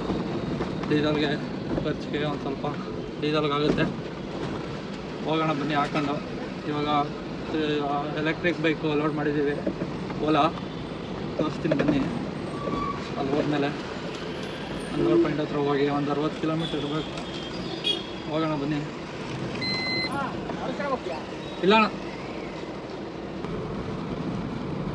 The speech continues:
ಫ್ರೆಂಡ್ಸ್, ಪಾವಗಡದಲ್ಲಿ ಬೈಕ್ ಹಾಕೊಂಡು ಇವಾಗ ಮಡಕಶಿರದ ಹತ್ರ ಬಂದಿದ್ದೀನಿ. ಮಧುಗಿರಿಗೆ ಹೋಗಿ ಇಳಿಸ್ಬೇಕು ಬೈಕ್. ಮಡಕಶಿರ ಸರ್ಕಲ್, ಸರ್ಕಲ್ ಹತ್ರ ಇದ್ದೀನಿ ಇವಾಗ.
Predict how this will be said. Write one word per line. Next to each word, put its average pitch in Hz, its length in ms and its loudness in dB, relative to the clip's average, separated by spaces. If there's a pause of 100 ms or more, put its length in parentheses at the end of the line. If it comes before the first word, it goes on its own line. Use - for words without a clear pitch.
(340)
ಫ್ರೆಂಡ್ಸ್, 202 720 8 (880)
ಪಾವಗಡದಲ್ಲಿ 160 600 8 (420)
ಬೈಕ್ 147 160 2
ಹಾಕೊಂಡು 143 400 4 (800)
ಇವಾಗ 139 180 4
ಮಡಕಶಿರದ 147 600 6
ಹತ್ರ 170 220 10
ಬಂದಿದ್ದೀನಿ. 151 400 6 (2250)
ಮಧುಗಿರಿಗೆ 156 480 4
ಹೋಗಿ 156 280 6
ಇಳಿಸ್ಬೇಕು 143 520 4
ಬೈಕ್. - 520 2 (640)
ಮಡಕಶಿರ 156 500 6
ಸರ್ಕಲ್, 156 500 6
ಸರ್ಕಲ್ 147 340 2
ಹತ್ರ 147 140 0
ಇದ್ದೀನಿ 143 240 2
ಇವಾಗ. 131 140 0